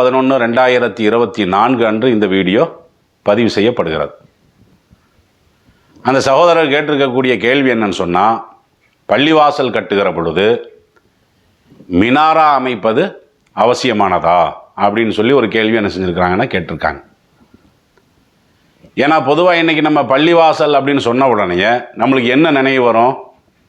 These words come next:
அதனுடைய அமைப்புல வந்து ரெண்டு தூண்மார் அப்படி நீளமா இருக்கு பாத்தீங்களா? அதான் வந்து பள்ளிவாசல் என்று சொன்ன உடனேயே நம்மளுக்கு அதுதான் நினைவு வரும். ஏன்னா உலகம் முழுவதும் வந்து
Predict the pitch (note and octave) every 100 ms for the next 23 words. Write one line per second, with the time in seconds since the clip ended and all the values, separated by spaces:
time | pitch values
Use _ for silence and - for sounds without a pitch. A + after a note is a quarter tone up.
0 | _ _ _ - - - - - B2+ C#3+
1 | C3+ C3 B2+ E3 D#3+ D#3 D3 D3 D3+ C#3
2 | C3+ B2 D3 D#3 D3 D3 C#3+ C3 C3 C#3
3 | C#3+ C#3 B2 A2 A2+ G2+ G2+ A2 G#2 -
4 | - _ _ _ - - A#2+ C#3+ E3 D#3
5 | D3 C3 D3+ D3+ D3 C#3+ D3 C3+ C3 A2
6 | A#2 B2 G2+ G2 A2 F#3+ - - _ _
7 | _ A#2+ C#3+ C#3+ B2+ A#2+ D#3 B2+ A2 A#2+
8 | G2 F#2+ - - _ _ _ _ _ _
9 | _ _ _ _ _ _ _ - D#3+ D#3
10 | D#3 F3 F3 E3+ F3+ F#3 F#3 F3 E3+